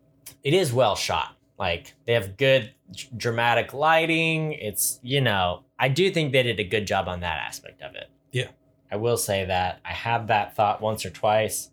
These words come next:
Speaker 1: They do, like, a Hyperloop thing when, uh, Brian Treehill, who pairs up with a teenage boy and girl <laughs>
Speaker 2: Yeah.
Speaker 1: to go on an adventure of, uh,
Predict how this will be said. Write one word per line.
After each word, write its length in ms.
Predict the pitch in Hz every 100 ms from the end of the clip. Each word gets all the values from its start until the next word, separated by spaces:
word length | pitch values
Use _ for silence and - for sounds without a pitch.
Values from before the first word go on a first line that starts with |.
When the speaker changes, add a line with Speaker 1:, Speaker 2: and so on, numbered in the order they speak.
| _ _ _ _ _ -
Speaker 1:
They 60 | 131
do, 120 | 196
like, 160 | 233 233
a 40 |
Hyperloop 600 | - 135 151 165 165 170
thing 460 | - 175 170 170 160 _ _ _ _ _ _
when, 320 | 110 120 120
uh, 300 | 117 113 101 -
Brian 240 | 127 131 131
Treehill, 640 | 143 131 139 139 135 - _ _ _ _ _ -
who 240 | 127 113 _ _ -
pairs 380 | - 208 160 127
up 220 | 165 -
with 140 | 143 127
a 100 | -
teenage 500 | - 165 160 139 107
boy 320 | 131 156 139
and 180 | 113 101
girl 400 | 139 135 104 - - -
<laughs> 180 | - -
Speaker 2:
Yeah. 280 | 135 - -
Speaker 1:
to 280 | - 240 -
go 340 | - 147 170 - - - - - - _ _
on 260 | 131 131 131
an 120 | 127
adventure 880 | 120 117 98 127 135 - 123 113 113 -
of, 340 | 107 101 90
uh, 440 | 98 92 90 85